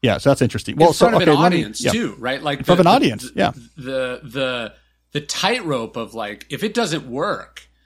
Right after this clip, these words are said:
Speaker 2: like, you know very quickly whether it's not working or not. And that, that makes you better 'cause you have to be alive and alert to it.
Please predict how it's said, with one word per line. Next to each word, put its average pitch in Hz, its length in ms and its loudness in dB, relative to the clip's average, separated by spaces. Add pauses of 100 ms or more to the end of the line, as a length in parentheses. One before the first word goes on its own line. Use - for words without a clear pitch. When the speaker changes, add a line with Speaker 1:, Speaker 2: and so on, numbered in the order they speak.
(140)
Speaker 2:
like, 127 320 -6
you 135 180 -12
know 151 280 -2
very 151 380 -4
quickly 151 720 -12 (180)
whether 127 420 -6
it's 131 260 -10
not 120 300 -8
working 110 320 -12
or 104 120 -16
not. 98 280 -16
And 127 140 -12
that, 143 180 -4 (120)
that 147 260 -2
makes 123 280 -10
you 110 80 -12
better 101 220 -12
'cause - 240 -16
you 135 80 -10
have 160 140 -10
to - 80 -12
be 131 120 -8
alive 123 460 -6
and 101 100 -16
alert 170 380 -14
to - 160 -16
it. - 160 -20